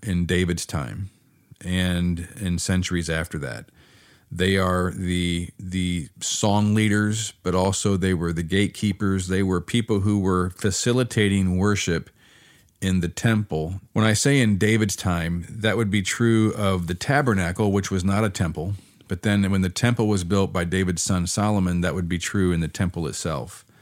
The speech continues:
Uh, but the tabernacle was a kind of temple that functioned the same way. And these, what these temple or tabernacles were, were places of heaven on earth. They, they were places where God's presence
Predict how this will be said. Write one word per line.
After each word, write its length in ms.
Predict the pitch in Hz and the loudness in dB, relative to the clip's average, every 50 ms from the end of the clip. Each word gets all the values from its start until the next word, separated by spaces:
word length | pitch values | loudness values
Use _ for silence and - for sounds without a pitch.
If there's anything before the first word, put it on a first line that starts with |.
| _ _ _ _ _ _ _ _ _ _ _ - | _ _ _ _ _ _ _ _ _ _ _ -8
Uh, 200 | 90 92 87 85 | -4 -2 0 0
but 180 | 85 98 90 | 0 -2 -2
the 40 | - | -2
tabernacle 640 | 98 - 165 160 170 165 156 135 123 120 - 117 107 | 0 0 2 2 4 4 4 4 2 2 2 2 2
was 140 | 101 98 | 2 2
a 60 | 95 92 | 0 -2
kind 280 | - - 156 165 139 | -2 0 0 0 0
of 100 | 98 - | 0 -2
temple 300 | - - 90 78 82 90 92 | -2 -2 -2 -2 -2 -2 -2
that 140 | 95 - | -2 -2
functioned 460 | - - 123 127 131 - - 123 110 95 | -2 0 0 0 0 0 0 2 2 2
the 80 | 98 | 2
same 420 | - - 113 104 104 101 98 98 95 | 0 0 2 2 4 4 4 4 4
way. 300 | 98 95 92 82 78 76 | 2 2 0 0 -2 -2
And 120 | 73 78 | -2 -2
these, 320 | 87 101 107 98 95 92 | 0 0 0 -2 -4 -6
what 220 | 87 107 104 95 - | -4 -4 -4 -4 -2
these 220 | 104 101 98 98 90 82 - _ _ _ _ | -2 -2 -2 -2 -4 -8 -12 _ _ _ _
temple 540 | - - 127 127 123 - 123 120 123 117 - | -4 0 0 0 0 2 2 2 2 2 0
or 180 | - 107 90 87 | 0 0 0 0
tabernacles 720 | - - 120 110 113 110 107 104 98 98 - 92 87 87 | 0 0 0 2 2 2 2 2 2 0 0 -2 -4 -4
were, 480 | 90 90 110 117 107 92 85 82 90 98 - _ _ _ _ _ - - | -2 -2 0 2 2 2 2 0 -2 -4 -6 _ _ _ _ _ -10 -4
were 460 | 95 95 95 95 98 95 98 95 95 - - - - - - - - - - - - - | 0 2 2 4 4 2 2 0 -2 -8 -16 -20 -20 -20 -20 -20 -20 -20 -20 -20 -20 -12
places 560 | - - 120 120 135 123 - 123 123 110 101 | -4 0 2 2 2 2 2 2 2 2 2
of 100 | 104 92 | 0 0
heaven 340 | 82 76 110 110 104 104 98 | 0 0 2 2 2 2 2
on 160 | 92 90 90 | 2 0 0
earth. 420 | 85 82 80 64 64 - - - - | -2 -2 -4 -6 -8 -12 -16 -12 -8
They, 160 | 85 92 87 - - | -6 -6 -6 -8 -8
they 140 | - 110 104 | -6 -4 -2
were 120 | 98 98 | -2 -2
places 560 | 92 - - 120 120 127 131 - 123 117 110 | -2 -4 -2 0 2 2 2 2 0 0 0
where 180 | 104 101 101 95 | 0 0 0 0
God's 520 | 90 87 82 101 107 110 120 117 113 104 | -2 -2 -2 0 2 2 2 2 2 0
presence 840 | - - - - - 117 110 101 87 85 82 80 80 - - - - | -4 -8 -6 -2 0 2 2 2 0 -2 -4 -4 -4 -6 -8 -10 -12